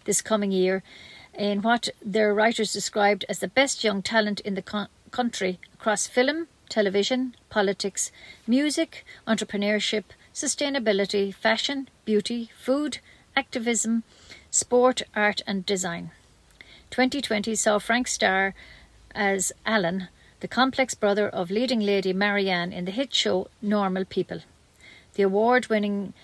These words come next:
uh, nominated novel by Sally Rooney was adapted for the small screen by Lenny Abramson and was released while Frank w-, spent quality time with his family in lockdown in East Clare.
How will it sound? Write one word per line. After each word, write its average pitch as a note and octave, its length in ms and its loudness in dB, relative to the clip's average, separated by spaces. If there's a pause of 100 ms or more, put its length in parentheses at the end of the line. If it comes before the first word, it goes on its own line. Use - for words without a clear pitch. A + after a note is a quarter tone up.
(280)
uh, G3 240 0
nominated A3 580 2
novel G3 420 0
by F3+ 180 -4
Sally G#3 420 2
Rooney F#3 480 -2
was F#3+ 140 -6
adapted A3 420 0
for - 120 -6
the F#3+ 80 -6
small B3+ 320 2
screen G3 420 -2 (260)
by G3+ 240 4
Lenny G3 420 0
Abramson F#3 680 -4 (320)
and G3+ 120 0
was F#3+ 140 0
released A3 420 0
while C4+ 220 4
Frank G#3+ 280 -2
w-, - 160 -12
spent - 360 -4
quality D#4 460 2
time G#3+ 280 0
with G3+ 120 -4
his G#3 100 -6
family G3 380 0
in F#3+ 80 -4
lockdown F3 520 -2
in F3 80 -4
East F3+ 260 -6
Clare. G3+ 320 0